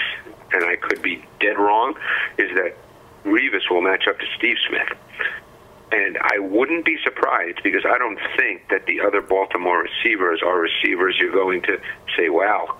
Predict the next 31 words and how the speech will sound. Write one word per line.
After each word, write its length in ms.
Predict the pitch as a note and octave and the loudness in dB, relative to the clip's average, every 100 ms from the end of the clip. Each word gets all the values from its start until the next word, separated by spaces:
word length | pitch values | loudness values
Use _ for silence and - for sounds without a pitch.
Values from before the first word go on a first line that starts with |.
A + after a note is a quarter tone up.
| - - - | -10 -14 -2
we're 300 | G#2 F#2+ F#2+ | 0 2 2
really 300 | G#2+ A2 G#2 | 2 2 -2
concerned 480 | - F2 - F#2+ - | -2 0 2 2 2
about 320 | A2 A#2+ A#2 | 0 0 2
them." 240 | B2+ C#3 - - - - | 2 0 -6 -16 -14 -6
It 80 | - | 0
wouldn't 400 | F#2+ E2 A2+ C#3 - | 2 4 2 0 -2
surprise 420 | - A2+ G#2+ G#2+ - | 0 2 2 0 -4
me 160 | F#2+ | -4
at 260 | - G2 - | -2 -2 -2
times 520 | - G#2+ F#2+ E2+ E2 - - - - - | 0 2 2 -2 -6 -6 -4 -4 -6 -6
to 100 | - G2+ - | -4 -2 0
see 380 | G#2 G2+ G2 F2 - - - - - - - - - - - - A#2 | 2 2 2 0 -6 -18 -20 -20 -20 -20 -20 -20 -20 -20 -20 -6 -2
New 180 | A2+ A2 | 2 2
England 480 | A2+ A2 G2+ F#2+ - - - | 4 2 0 -2 -6 -14 -4
do 220 | A2 A2+ G2 | -2 0 0
something 300 | A2+ G#2 G2+ | 0 0 2
they 100 | G2+ | 2
did 160 | G2+ G2+ | 2 0
earlier 560 | - G#2+ A2 G#2+ F#2 | 2 2 4 2 2
this 220 | F#2 F2+ - | 2 2 2
year, 180 | A2 | 2
and 80 | F#2 | 0
I 60 | F2+ | 0
remember 400 | F2+ F2+ F#2+ F2+ | 0 2 0 2
distinctly 480 | - - G#2+ G2+ F2+ | 0 2 0 2 0
they 100 | E2+ | 0
did 220 | F#2 F2+ | 0 0
it 60 | |
against 280 | F2 F2 E2 | 0 -2 -2
Indianapolis, 800 | - F#2 F2+ F2+ G2 - D2+ D#2 | -4 -2 0 0 0 -2 -4 -4